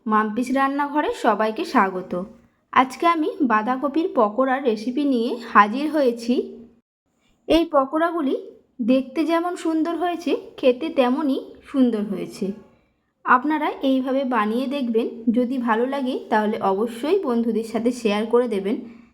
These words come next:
তাহলে দেখে নিন আমি কিভাবে বানাচ্ছি আজকের রেসিপি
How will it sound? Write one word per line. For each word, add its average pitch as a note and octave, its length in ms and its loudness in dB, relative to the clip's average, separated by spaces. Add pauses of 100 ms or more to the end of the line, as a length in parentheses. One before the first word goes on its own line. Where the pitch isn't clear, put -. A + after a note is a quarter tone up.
(160)
তাহলে C#4+ 300 4
দেখে C4+ 300 -2
নিন E4 160 0 (100)
আমি A3+ 300 0
কিভাবে B3+ 420 0
বানাচ্ছি D4+ 520 -2 (580)
আজকের A3 460 2
রেসিপি D#4+ 420 -2